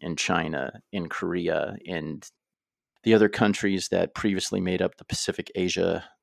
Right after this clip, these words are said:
Curling Championship. So San Francisco Bay Area Curling Club with that new facility,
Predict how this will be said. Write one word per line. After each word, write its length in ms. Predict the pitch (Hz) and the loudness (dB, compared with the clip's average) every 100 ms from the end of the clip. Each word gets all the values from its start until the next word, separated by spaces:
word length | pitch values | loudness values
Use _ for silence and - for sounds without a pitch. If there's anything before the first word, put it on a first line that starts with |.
| _ | _
Curling 480 | - 107 104 85 - - | 2 4 4 0 -6 -4
Championship. 960 | - 92 82 - - - 82 69 - | -2 -2 -4 -6 -4 -2 0 -2 -2
So 560 | - - 82 82 - - 110 - | -2 2 2 2 -2 -12 -18 -6
San 180 | - 117 | 0 0
Francisco 420 | 143 147 - 127 | 0 -4 0 2
Bay 140 | 107 | 4
Area 280 | 120 117 98 | 4 4 2
Curling 340 | - 107 110 98 | 2 4 4 2
Club 500 | - 92 87 82 - | 2 2 2 -2 -4
with 340 | 95 104 - | 2 2 2
that 220 | 101 98 | -2 -2
new 140 | 95 95 | -2 -4
facility, 920 | - - - 98 98 95 87 85 | -4 -4 0 2 4 4 2 -2